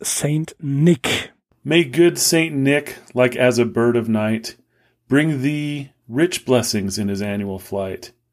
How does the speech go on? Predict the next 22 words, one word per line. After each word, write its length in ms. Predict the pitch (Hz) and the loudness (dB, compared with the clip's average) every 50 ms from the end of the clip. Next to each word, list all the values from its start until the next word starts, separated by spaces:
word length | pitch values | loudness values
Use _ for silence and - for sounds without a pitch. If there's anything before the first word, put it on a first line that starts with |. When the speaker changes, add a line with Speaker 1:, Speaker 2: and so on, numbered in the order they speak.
| _ _ _ _ _ _ _ _ _ - | _ _ _ _ _ _ _ _ _ 0
Speaker 2:
Long 400 | 120 127 139 147 156 160 160 156 | 2 4 4 4 4 2 0 0
by 200 | 139 143 139 139 | 2 2 4 4
thy 200 | 139 135 135 135 135 | 4 4 4 2 2
chimney 440 | - - - 135 127 127 127 127 127 | -2 -2 -2 0 0 2 2 2 2
rest 320 | 120 117 120 123 123 123 | 4 4 2 2 2 0
his 160 | - 123 123 123 | -2 -4 -4 -4
ponderous 540 | - - 120 117 113 110 110 107 101 - | -4 -4 0 0 0 0 0 -2 -4 -4
pack, 480 | - - - 110 107 104 101 - - - - - - - - - - | -6 -6 -6 -4 -4 -4 -4 -6 -10 -16 -18 -18 -12 -10 -10 -6 -2
and 180 | 110 107 107 107 | 0 2 4 6
leave 360 | 113 131 147 160 170 175 151 | 6 6 4 4 0 -4 -4
with 240 | 117 104 101 95 - | -2 -2 -2 -2 -2
lessened 520 | 104 113 135 156 - - 233 214 208 196 175 | -2 -2 -2 -2 -2 -2 -2 -2 -2 -4 -4
weight 380 | 92 - - - - - - - - - - - - _ - | -4 -4 -4 -6 -8 -12 -18 -20 -20 -20 -20 -20 -20 _ -6
upon 400 | 110 104 - - 104 95 90 90 | -6 -6 -6 -6 -8 -6 -6 -8
his 160 | 87 90 - | -10 -14 -12
back. 480 | - 95 90 85 78 78 - - - - _ _ _ _ _ _ _ _ _ _ _ _ _ _ _ _ _ | -10 -10 -8 -8 -10 -12 -14 -18 -20 -20 _ _ _ _ _ _ _ _ _ _ _ _ _ _ _ _ _
Speaker 1:
Ja, 220 | - 147 190 190 208 - - - _ - - - - - - - - _ _ - | 2 4 4 4 2 -2 -14 -20 _ -20 -20 -20 -20 -20 -20 -20 -20 _ _ 2
möge 240 | 160 170 196 214 185 | 4 6 6 6 4
der 100 | 170 147 | 4 4
gute 240 | 190 233 - 226 | 2 2 4 4
Sankt 380 | 190 196 190 196 196 - - - | 4 4 2 2 -2 -4 -2 2
Nick 260 | 175 190 214 - - | 2 2 2 2 -2